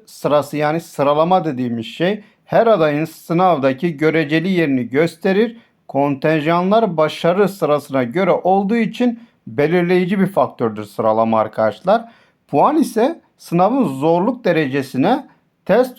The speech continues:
orta-, ortalamalarına ve standart sapmalara bağlı olarak her yıl değişiyor.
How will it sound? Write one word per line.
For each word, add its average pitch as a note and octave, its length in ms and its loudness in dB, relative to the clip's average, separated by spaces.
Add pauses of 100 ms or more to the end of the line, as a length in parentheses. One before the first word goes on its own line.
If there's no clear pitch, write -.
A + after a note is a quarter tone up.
orta-, E3 440 2
ortalamalarına E3 1200 0
ve D#3+ 300 2
standart D3 540 0
sapmalara E3 800 0
bağlı C#3+ 300 2
olarak G3 440 0
her F3+ 320 0
yıl C3+ 400 -2
değişiyor. A3 680 -4